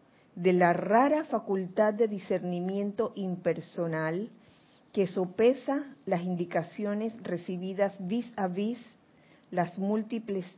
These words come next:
trampas en las cuales caen los intelectualmente orgullosos,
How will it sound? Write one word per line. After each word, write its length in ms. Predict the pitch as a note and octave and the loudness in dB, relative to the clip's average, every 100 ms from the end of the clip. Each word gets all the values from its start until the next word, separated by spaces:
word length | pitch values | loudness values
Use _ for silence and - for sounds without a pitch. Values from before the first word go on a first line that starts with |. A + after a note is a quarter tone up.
| _ - | _ 4
trampas 520 | G3+ G#3 G#3 G#3+ G#3+ - | 4 4 2 0 -2 -8
en 160 | F#3+ E3 | -6 -4
las 140 | D#3 | -6
cuales 340 | - F3 F#3 F3+ - | -4 -4 -2 -6 0
caen 400 | G3 F#3+ G3+ F#3 | 2 2 0 -2
los 240 | E3+ - | -2 -4
intelectualmente 1000 | F#3+ E3+ E3 E3 - F#3+ G3+ G3 F#3+ G3 - | -6 -4 -2 -4 0 0 0 -4 -4 -6 -4
orgullosos, 1000 | F#3 E3 D#3+ E3+ F3+ G3 - B3 - | -2 -2 -4 -2 -2 -2 -4 -8 -8